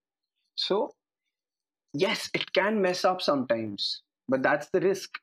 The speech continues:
You actually save a lot of people, you save a lot of people's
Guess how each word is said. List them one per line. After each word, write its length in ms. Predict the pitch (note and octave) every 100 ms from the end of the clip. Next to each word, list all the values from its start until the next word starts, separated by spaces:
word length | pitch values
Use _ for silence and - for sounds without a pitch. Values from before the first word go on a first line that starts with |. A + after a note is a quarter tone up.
| _ -
You 360 | C3 E3 F#3 D3
actually 420 | - - F3+ F3+
save 280 | F3+ E3+ E3+
a 60 |
lot 360 | D#3 B2+ D3 F3+
of 120 | G3 -
people, 400 | D3+ - C#3+ D#3 - _ _
you 100 | C#3
save 260 | - D#3 D3+
a 60 |
lot 280 | D3 C#3 D3
of 120 | - -
people's 560 | D3 D3+ E3+ E3+ F3